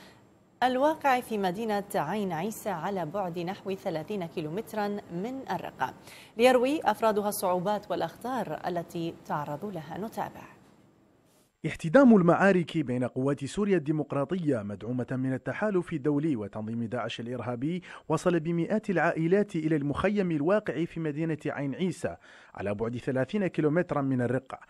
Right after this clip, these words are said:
Speaker 2: حيث يتجمع مئات الرجال والنساء في مخيم للنازحين شمال مدينة الرقة، ليرتفع عدد النازحين بشكل كبير إلى هذا المكان في ظل الصعوبات والأخطار التي تعرض لها النازحون في طريق هروبهم من مناطق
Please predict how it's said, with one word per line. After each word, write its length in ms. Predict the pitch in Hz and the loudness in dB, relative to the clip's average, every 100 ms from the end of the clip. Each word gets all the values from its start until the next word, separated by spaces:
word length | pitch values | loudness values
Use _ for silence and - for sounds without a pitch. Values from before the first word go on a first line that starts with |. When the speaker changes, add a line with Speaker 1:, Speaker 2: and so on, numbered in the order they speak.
| - - - | -20 -20 -12
Speaker 2:
حيث 180 | 92 | -10
يتجمع 540 | 107 95 104 120 117 107 | -8 -6 -4 -2 0 0
مئات 440 | 117 117 135 131 | -2 -2 -2 -2
الرجال 540 | 135 139 123 185 185 156 | -2 0 2 2 4 2
والنساء 580 | 151 147 135 220 180 | 2 0 0 0 0
في 140 | 139 151 | -2 -4
مخيم 460 | 139 - 208 214 | -4 -2 0 0
للنازحين 800 | 175 160 160 151 135 - 208 170 | 0 0 0 0 -2 -4 -2 -2
شمال 400 | 127 117 110 113 | -2 -2 -2 0
مدينة 300 | 120 113 127 - | -2 0 -2 -2
الرقة، 440 | 123 156 - 180 190 - - | -4 -4 0 -2 -2 -10 -6
ليرتفع 600 | 143 165 240 - 220 196 | 2 4 4 4 2 4
عدد 360 | 131 120 113 120 | 2 2 -2 -2
النازحين 600 | 120 131 113 131 214 202 | 0 0 -2 -4 -2 -2
بشكل 440 | 160 151 151 147 143 | -2 -2 -4 -4 -2
كبير 480 | 156 160 196 120 - - - | 0 2 2 0 -4 -20 -16
إلى 140 | 92 | -10
هذا 240 | 92 120 123 | -4 -2 0
المكان 420 | 127 131 214 202 | 0 0 0 -2
في 200 | 165 160 | -2 -2
ظل 180 | 156 151 | 0 0
الصعوبات 720 | 147 - 131 151 147 208 202 | -2 -2 -2 0 2 2 2
والأخطار 760 | 165 151 143 - 214 202 143 101 - - - | 0 0 -2 0 4 4 4 -2 -12 -20 -4
التي 260 | 208 220 214 | 0 2 2
تعرض 380 | 190 160 180 170 | 0 2 2 4
لها 180 | 160 151 | 2 2
النازحون 720 | 151 143 135 - 196 147 98 | 2 0 -2 -4 -2 -2 -6
في 180 | - | -10
طريق 340 | 107 117 120 131 | -6 -4 -2 -2
هروبهم 480 | 120 151 214 175 170 | 0 0 0 0 0
من 200 | 156 147 | -2 -2
مناطق 380 | 139 131 127 | -2 -4 -4